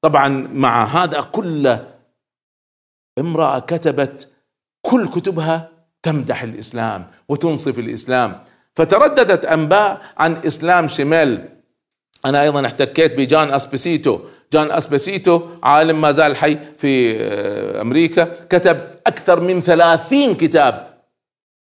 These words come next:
كلها عن الإسلام وكلها إنصاف للإسلام.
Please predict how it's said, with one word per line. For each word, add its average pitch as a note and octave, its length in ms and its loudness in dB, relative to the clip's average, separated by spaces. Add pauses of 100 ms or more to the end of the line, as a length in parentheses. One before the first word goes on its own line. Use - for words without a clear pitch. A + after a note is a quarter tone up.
(160)
كلها C#4+ 260 6
عن E3+ 200 2
الإسلام G3 560 2 (140)
وكلها G3 420 4
إنصاف D3 340 2
للإسلام. A2+ 640 -4